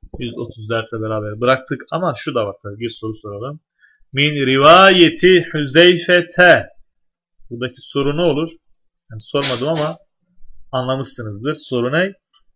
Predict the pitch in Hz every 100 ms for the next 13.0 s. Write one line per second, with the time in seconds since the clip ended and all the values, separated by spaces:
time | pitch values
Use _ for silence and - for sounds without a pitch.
0 | _ _ _ _ _ _ _ 131 156 165
1 | 170 170 175 175 165 165 - 120 123 135
2 | 143 151 156 - 143 139 135 - 160 165
3 | 165 _ _ _ - _ - 147 139 147
4 | 170 165 147 156 147 151 160 156 127 110
5 | 107 120 127 147 - 160 170 143 143 131
6 | 123 113 107 110 113 160 180 180 _ _
7 | _ _ - 143 127 156 151 - 120 135
8 | 175 185 135 147 156 127 139 139 156 165
9 | 165 165 160 160 110 - - - _ 120
10 | 120 113 110 120 160 147 123 143 131 113
11 | - 127 127 113 131 156 - 120 131 120
12 | 113 151 151 - 151 139 - 107 -